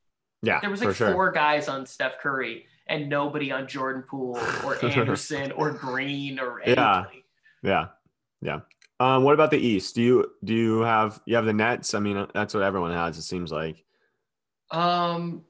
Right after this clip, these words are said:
Speaker 2: I, I haven't fully made up my mind yet. Um, I am leaning towards, I'm leaning towards an Eastern Conference final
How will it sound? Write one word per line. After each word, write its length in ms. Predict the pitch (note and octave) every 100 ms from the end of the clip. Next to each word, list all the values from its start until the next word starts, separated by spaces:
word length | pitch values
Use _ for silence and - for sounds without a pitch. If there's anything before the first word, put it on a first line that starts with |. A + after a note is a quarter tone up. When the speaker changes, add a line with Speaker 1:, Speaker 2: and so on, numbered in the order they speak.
| -
Speaker 2:
I, 500 | D#3+ F#3 A#3 E3+ C#3 _ - - -
I 60 | -
haven't 360 | G3 C#4 - -
fully 340 | - F3+ F#3
made 220 | E3+ D#3 D#3
up 60 |
my 160 | D#3 C#3+
mind 480 | C3 A#2+ C3 C#3 C#3+
yet. 420 | D3 D3 C#3+ - -
Um, 640 | C#3 C3+ B2+ B2 B2 -
I 180 | D3 E3
am 420 | F#3+ E3+ D3 C3+
leaning 480 | C#3+ E3 E3+ E3+ D#3+
towards, 880 | - D#3 C#3 C#3 C3+ - - - - _ _ _ _ _ _ _ - - - _ _ _ _ _ _ _ _ _
I'm 320 | - F#3+ F3 E3+
leaning 440 | G3 A3+ A#3+ A3
towards 400 | - F#3 F3+ E3+
an 60 | D#3
Eastern 580 | D3 D3+ F3 - F3
Conference 500 | E3+ D#3 D3+ D3+ D3
final 680 | - C#3 C3+ C3+ B2+ A#2+ -